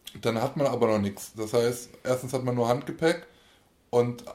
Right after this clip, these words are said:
dann will man ja eigentlich da ein bisschen nur was rumfahren und dann braucht man halt auch noch einen Euro, äh, einen Euro, ein Auto. Ein Euro braucht man natürlich auch,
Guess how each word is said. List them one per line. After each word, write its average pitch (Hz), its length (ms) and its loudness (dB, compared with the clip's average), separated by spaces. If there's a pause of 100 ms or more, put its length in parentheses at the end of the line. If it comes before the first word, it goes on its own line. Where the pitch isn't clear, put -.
(180)
dann 120 420 -2
will 143 100 4
man 139 140 4
ja 123 100 4
eigentlich 127 200 0
da 127 80 2
ein 123 80 0
bisschen 123 200 -6
nur 120 120 0
was 113 100 -6
rumfahren 131 540 0
und - 100 -6
dann 120 100 -2
braucht 123 180 -2
man 123 120 2
halt 123 100 2
auch 127 140 -4
noch 123 80 0
einen 117 80 -4
Euro, 113 460 2
äh, 113 100 4
einen 98 120 0
Euro, 95 300 -2
ein 101 120 -4
Auto. 113 440 0
Ein 98 80 -6
Euro 127 240 2
braucht 123 180 0
man 113 100 -2
natürlich 107 260 -6
auch, 143 180 0